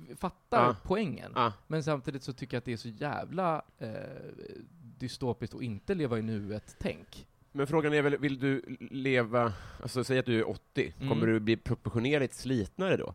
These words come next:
Speaker 2: Eller kommer du på något sätt pausa vid fyrtiofem?
Speaker 1: Alltså,
Speaker 2: För
Speaker 1: det vore ju skönt att pausa.
Speaker 2: Ja,
Speaker 1: Det
Speaker 2: men
Speaker 1: tycker
Speaker 2: precis,
Speaker 1: väl
Speaker 2: för det
Speaker 1: vi
Speaker 2: är ju
Speaker 1: alla.
Speaker 2: asjobbigt att, att leva för evigt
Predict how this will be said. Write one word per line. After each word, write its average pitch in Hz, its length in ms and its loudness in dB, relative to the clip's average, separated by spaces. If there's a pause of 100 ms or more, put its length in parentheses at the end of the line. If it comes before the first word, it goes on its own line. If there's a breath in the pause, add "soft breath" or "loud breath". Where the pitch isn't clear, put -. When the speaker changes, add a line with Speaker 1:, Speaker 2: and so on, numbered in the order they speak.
(140)
Speaker 2:
Eller 104 140 0
kommer 107 200 4
du 104 60 4
på - 60 0
något 104 80 2
sätt 95 100 0
pausa 120 540 4
vid 98 220 -2
fyrtiofem? 90 840 -4 (120)
Speaker 1:
Alltså, 123 60 -4
Speaker 2:
För 110 160 6
Speaker 1:
det 107 60 -6
vore 101 400 -6
ju 110 60 -6
skönt 104 240 -8
att - 160 -16
pausa. 104 640 -6
Speaker 2:
Ja, 156 160 6
Speaker 1:
Det 175 60 8
Speaker 2:
men 185 80 6
Speaker 1:
tycker 180 120 4
Speaker 2:
precis, 180 180 6
Speaker 1:
väl - 20 4
Speaker 2:
för 156 140 6
det - 60 6
Speaker 1:
vi 151 60 8
Speaker 2:
är 131 60 6
ju 160 100 8
Speaker 1:
alla. 165 220 12
Speaker 2:
asjobbigt 175 340 6
att, 151 200 4
att 131 240 8
leva 123 340 4
för 110 140 2
evigt 98 480 2